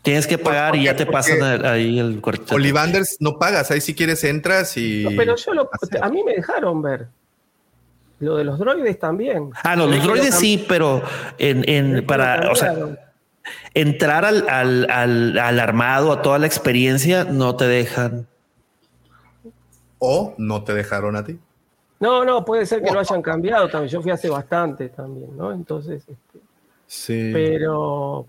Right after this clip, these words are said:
Speaker 3: pero sí es, de lo que sí me arrepentí fue de lo del droide.
Speaker 2: Y,
Speaker 3: Después,
Speaker 2: y
Speaker 3: haciendo números, un droide me podría haber traído, pero, pero bueno, en el momento uno no, no sabe.
Speaker 2: Profe, Pepe, la pregunta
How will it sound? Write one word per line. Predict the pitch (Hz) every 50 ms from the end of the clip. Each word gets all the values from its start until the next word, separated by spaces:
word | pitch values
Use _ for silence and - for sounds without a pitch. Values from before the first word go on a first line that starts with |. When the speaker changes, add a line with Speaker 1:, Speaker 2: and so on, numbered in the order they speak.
| - - - - 90 92 -
Speaker 3:
pero | - 139 135 143 143
sí | 131 - - 196 196 185
es, | 180 180 170 - - - - _
de | 156 139 175
lo | 175 180 180
que | 180 180
sí | - 277 285
me | 277 294
arrepentí | 269 254 233 214 208 202 185 - 214 220
fue | 208 - 233 240
de | 214
lo | 190 180 170
del | 160 156 151
droide. | 143 143 143 131 120 120 120 120 123 123 - _ _ _ _
Speaker 2:
Y, | - -
Speaker 3:
Después, | 143 - - - 190 185 190
Speaker 2:
y | 175 170
Speaker 3:
haciendo | - 196 196 208 196 190
números, | 185 190 202 220 233 226 214 196 165 - - - -
un | 180 180 185
droide | 190 190 208 208 214 202 190
me | 175 160
podría | 151 165 156 165 165 160
haber | 160 160 147
traído, | - - 147 143 139 131 127 120 123 120 - -
pero, | 151 143 135 131 123 123 123 135 - _ _ _ _ _ _
pero | - 143 143
bueno, | 151 147 139 135
en | 135
el | 139 143
momento | 151 156 165 180 185 190 185 185 175
uno | 160 160 170 165 160 143
no, | 143 143 139 127 127 -
no | 143 143
sabe. | 139 - - -
Speaker 2:
Profe, | 160 175 175 - 180 175 170 - - - - - _ _ _ _
Pepe, | - 165 170 165 175 170 170 170 - - - - - - -
la | - 131 131 131 127 - - - _
pregunta | - 120 127 127 123 139 156 165 165 160 160 156 156 147 139 127